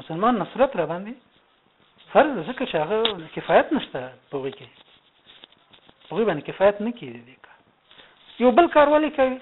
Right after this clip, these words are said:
فرض. دا فلانی کار کوي ولې نه؟ حرام ده، دا نه کوي. چې مړ ممکن نه کوم، حرام ده، دا کار نه کوي. شریعت د انسانانو ژوند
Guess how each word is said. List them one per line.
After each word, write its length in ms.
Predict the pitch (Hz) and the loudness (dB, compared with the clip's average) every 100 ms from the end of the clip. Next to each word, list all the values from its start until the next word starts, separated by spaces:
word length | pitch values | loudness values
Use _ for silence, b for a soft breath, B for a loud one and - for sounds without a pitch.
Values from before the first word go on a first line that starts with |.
| - | -12
فرض. 120 | 170 B - | -12 B 4
دا 180 | 277 277 | 8 8
فلانی 320 | 277 311 349 | 8 6 6
کار 240 | 359 320 | 8 6
کوي 320 | 269 285 330 427 | 8 8 10 10
ولې 200 | 392 294 277 | 10 8 4
نه؟ 160 | 302 269 - | 0 -2 -2
حرام 380 | - 254 370 185 | 6 6 6 -2
ده، 100 | - | -4
دا 100 | 151 | -4
نه 160 | 233 - | -2 -4
کوي. 200 | - - - - _ _ _ _ _ - _ _ _ | -4 -6 -10 -18 _ _ _ _ _ -20 _ _ _
چې 60 | 147 | 4
مړ 160 | 285 381 | 6 6
ممکن 320 | 269 180 214 | 2 -2 -8
نه 80 | 226 | -8
کوم، 240 | - 147 | -10 -14
حرام 380 | 135 170 214 226 | -6 2 2 2
ده، 80 | 127 - - | -4 -16 -4
دا 100 | 180 | -2
کار 240 | 180 190 | 0 -2
نه 120 | 180 160 | -2 -6
کوي. 300 | - 330 - - - - _ _ _ _ - - - B B B B - - | -8 -10 -10 -12 -14 -20 _ _ _ _ -20 -20 -20 B B B B -12 6
شریعت 340 | 269 302 415 480 | 8 10 8 8
د 20 | 339 277 | 4 4
انسانانو 600 | 247 262 277 359 330 240 | 4 4 4 6 6 4
ژوند 260 | 208 320 349 | 4 4 2